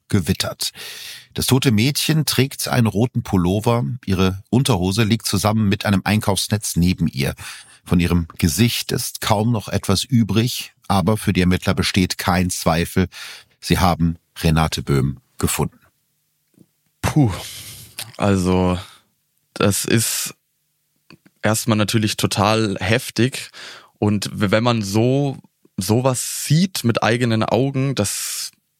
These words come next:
Speaker 2: du hast es ja gerade schon gemeint, ne, der Ermittler, der sieht es trotzdem heute auch noch vor sich, das
Speaker 1: Mhm.
Speaker 2: ist, sowas brennt sich einfach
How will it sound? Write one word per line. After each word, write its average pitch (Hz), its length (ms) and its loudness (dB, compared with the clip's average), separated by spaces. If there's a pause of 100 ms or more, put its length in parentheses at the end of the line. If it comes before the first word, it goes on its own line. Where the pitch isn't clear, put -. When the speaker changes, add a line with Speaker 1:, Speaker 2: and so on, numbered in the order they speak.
(300)
Speaker 2:
du 98 120 2
hast 113 180 0
es 107 80 -4
ja 101 80 4
gerade 107 300 2
schon 104 360 0
gemeint, 101 480 0
ne, 101 220 2
der 101 120 2
Ermittler, 104 460 0
der 98 300 -2 (280)
sieht 123 240 -2
es - 400 -4
trotzdem 120 460 0
heute 123 260 2
auch 95 140 -2
noch 104 140 0
vor 98 240 0
sich, 117 280 -2
das 107 180 2
Speaker 1:
Mhm. 110 80 2
Speaker 2:
ist, 107 200 -2 (480)
sowas 113 280 0
brennt 123 420 0
sich 139 200 2
einfach 117 440 0